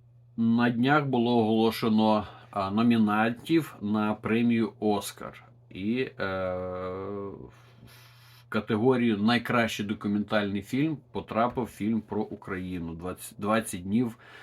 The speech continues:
в Мару-, в Маріуполі» називається цей фільм. І якщо ви не знаєте, то номінантів на, в кожній категорії завжди по п'ять кандидатів. Там найкращий фільм і так далі. Ну, в даному випадку попала, е, про,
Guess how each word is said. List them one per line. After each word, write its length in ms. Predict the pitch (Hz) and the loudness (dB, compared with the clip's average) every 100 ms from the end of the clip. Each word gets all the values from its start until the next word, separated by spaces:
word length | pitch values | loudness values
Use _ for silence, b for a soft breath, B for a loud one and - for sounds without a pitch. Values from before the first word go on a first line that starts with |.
| B B | B B
в 120 | 98 | -2
Мару-, 340 | 104 107 110 110 | 2 4 4 2
в 80 | 104 | 2
Маріуполі» 600 | 110 110 113 104 92 87 | 4 6 4 2 -4 -8
називається 720 | 90 95 98 90 87 85 80 | -8 -4 -4 -4 -6 -8 -10
цей 240 | 80 95 92 | -10 -10 -10
фільм. 380 | - 156 160 151 B B B B | -2 0 0 -6 B B B B
І 80 | 113 | 0
якщо 240 | 113 - | 0 2
ви 120 | 123 120 | 2 2
не 80 | |
знаєте, 440 | 123 151 180 143 113 | 0 -2 -2 -2 -4
то 180 | - 120 | 0 0
номінантів 800 | 113 117 117 120 151 151 135 110 | 2 2 4 4 4 2 0 0
на, 180 | 107 107 | 2 0
в 160 | - | -4
кожній 380 | - 127 113 113 | 0 0 2 -2
категорії 520 | - - 110 151 131 | -4 -6 0 0 2
завжди 360 | 107 101 101 120 | 0 -2 -2 -4
по 160 | 117 | -2
п'ять 280 | 107 117 101 | -2 -2 -2
кандидатів. 640 | - 98 95 92 85 - 78 | -4 -8 -6 -6 -8 -8 -16
Там 160 | - 78 | -12 -10
найкращий 560 | 90 - 185 147 123 | -10 -2 -2 0 -4
фільм 300 | 113 107 90 | -4 -4 -4
і 40 | 90 | -8
так 200 | - 98 | -8 -8
далі. 220 | 87 78 | -6 -6
Ну, 160 | 98 131 | -2 -2
в 80 | 117 | 0
даному 300 | 123 117 104 | 0 2 0
випадку 440 | 92 131 131 - | 0 -2 -2 -12
попала, 560 | - 87 104 104 101 85 | -10 -4 0 0 0 -4
е, 60 | - - 87 87 87 - | -8 -8 -4 -4 -6 -8
про, 180 | 107 98 | -6 -6